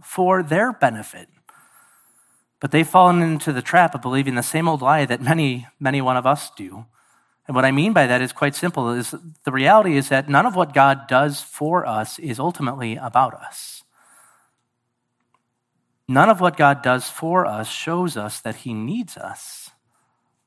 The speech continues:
Beloved, that's incredibly important. He didn't save sinners because he somehow needs more company in heaven.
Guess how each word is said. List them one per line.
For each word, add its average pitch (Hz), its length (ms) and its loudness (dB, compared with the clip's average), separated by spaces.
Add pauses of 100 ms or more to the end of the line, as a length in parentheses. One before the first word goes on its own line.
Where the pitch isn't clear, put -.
(360)
Beloved, 120 200 0
that's 170 220 0
incredibly 180 560 -2
important. 156 500 -4
He 143 100 -4
didn't 202 280 -2 (320)
save 175 440 -2
sinners 143 420 -4
because 139 300 -4
he 151 100 -2
somehow 143 640 0 (720)
needs 147 440 0
more 135 240 0
company 131 480 -6
in 104 100 -6
heaven. 120 500 -10